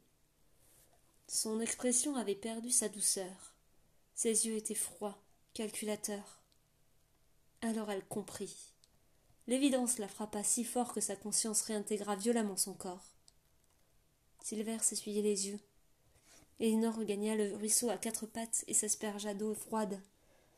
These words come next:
Son cœur battait à toute vitesse et une vague de nausée lui retournait l'estomac.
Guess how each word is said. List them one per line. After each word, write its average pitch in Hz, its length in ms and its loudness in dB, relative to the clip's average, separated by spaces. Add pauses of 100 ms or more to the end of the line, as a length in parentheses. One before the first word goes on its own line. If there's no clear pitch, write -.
(240)
Son 226 180 -4
cœur 214 180 0
battait 202 260 0
à 190 80 0
toute 226 180 -2
vitesse 254 440 2
et - 60 0
une 208 180 2
vague 208 200 2
de 202 100 4
nausée 208 340 4
lui 196 120 -4
retournait 202 380 -2
l'estomac. 190 420 -4